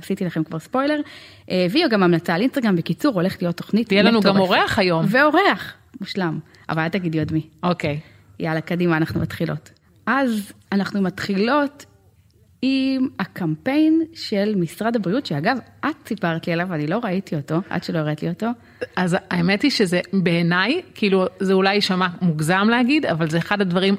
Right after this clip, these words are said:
Speaker 2: המדהימים שקרו לא, לא חודש, השנה.
Speaker 1: לגמרי, לגמרי.
Speaker 2: פשוט לא יאמן שמשרד הבריאות מבין כמה חשוב לקדם שתייה של מים, ולצאת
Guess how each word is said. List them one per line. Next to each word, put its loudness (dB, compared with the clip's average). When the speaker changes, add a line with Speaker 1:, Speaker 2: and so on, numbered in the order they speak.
Speaker 2:
המדהימים 4
שקרו 2
לא, 4
לא 2
חודש, 0
השנה. 2
Speaker 1:
לגמרי, 2
לגמרי. 4
Speaker 2:
פשוט 4
לא 4
יאמן 4
שמשרד 0
הבריאות 2
מבין 4
כמה 4
חשוב 2
לקדם 0
שתייה 0
של -2
מים, 2
ולצאת 2